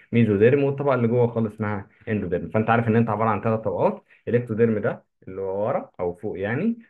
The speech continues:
والاندوديرم ده اللي هو قدام او جوه. وانت عارف بعد كده بيحصل خطوه جميله قوي اسمها ايه؟ ال-، الفولدنج، فولدنج كده وفولدنج كده، تتني حوالين نفسك عشان تبقى ايه الشكل اللي احنا عارفينه اللي عامل كده ده. تمام؟ طيب،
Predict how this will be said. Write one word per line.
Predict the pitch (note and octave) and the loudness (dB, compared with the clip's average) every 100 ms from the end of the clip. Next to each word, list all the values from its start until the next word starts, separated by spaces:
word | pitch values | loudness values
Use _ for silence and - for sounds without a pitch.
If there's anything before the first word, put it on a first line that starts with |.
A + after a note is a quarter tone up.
| _ | _
والاندوديرم | G#2+ A2+ A2+ _ G#2 A2+ A2 G2 G#2+ G#2 | -2 -2 -4 _ -4 -2 -2 -2 -4 -2
ده | C#3 - | -4 -4
اللي | F#2+ G2 | -6 -4
هو | F#2 | -4
قدام | F2 A2+ A#2+ | -4 -4 -4
او | F#2 F2+ | -8 -6
جوه. | C3 F#3+ B3+ - _ | -4 -2 -4 -12 _
وانت | G#2+ A#2+ B2+ - - A2+ A2+ | -4 -2 -4 -8 -6 -4 -2
عارف | A2 A2+ | -2 -2
بعد | A2+ G2 | -2 -4
كده | A#2 A2+ | -4 -4
بيحصل | A2+ A#2 G#2+ | -4 -6 -10
خطوه | - A#2+ A#2 A2 | -10 -8 -4 -4
جميله | G2+ G#2+ A2+ | -4 -2 -2
قوي | G#2+ A2 | -2 -4
اسمها | A2 G#2+ | -4 -6
ايه؟ | G2+ A2 - _ - | -4 -6 -6 _ -18
ال-، | F#2+ F#2+ | -14 -14
الفولدنج، | F2 - A2 G2+ F#2 F2 - | -12 0 0 0 -4 -10 -6
فولدنج | A2 G#2 G2+ F#2 | -6 -4 -6 -8
كده | F#2+ A#2+ A2+ | -6 -2 0
وفولدنج | G#2 G#2 A2 G#2 G2 F#2 | 0 -2 -2 -2 -4 -6
كده، | - A#2+ A#2 | -6 -4 -4
تتني | - - A#2 A2+ | -8 -6 -4 -4
حوالين | - F#2+ A#2 | -8 -2 0
نفسك | A#2+ A#2+ G2+ | 0 -2 -6
عشان | G2+ G#2 G#2 | -6 -8 -8
تبقى | F2+ | -6
ايه | G#2 - | -6 -6
الشكل | - G#2 - | -8 -8 -6
اللي | F#2+ G#2 | -6 -6
احنا | F#2+ | -8
عارفينه | F2 - G2 | -12 -10 -10
اللي | F2+ | -8
عامل | F2+ F2 | -10 -10
كده | - D#2 | -12 -14
ده. | - _ _ _ _ _ | -18 _ _ _ _ _
تمام؟ | A2 E3 F#3 - _ - | -2 0 -2 -10 _ -6
طيب، | F2+ D#2+ | -4 -4